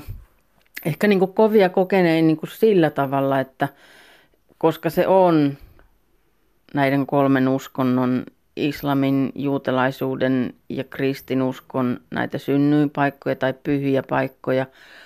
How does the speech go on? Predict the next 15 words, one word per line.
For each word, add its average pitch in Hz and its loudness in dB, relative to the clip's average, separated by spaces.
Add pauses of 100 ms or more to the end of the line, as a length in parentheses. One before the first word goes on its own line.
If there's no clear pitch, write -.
(420)
niin 143 -2
siihen 147 2
on 151 0
kohdistunut 143 0 (840)
niin 135 -4
kuin 135 -2 (140)
todella 139 2
paljon 135 0 (1600)
paineita 139 2 (640)
kolmesta 180 2
eri 127 -6
uskonnosta, 135 -6
ei 139 0
pelkästään 139 -2
yhdestä, 139 -6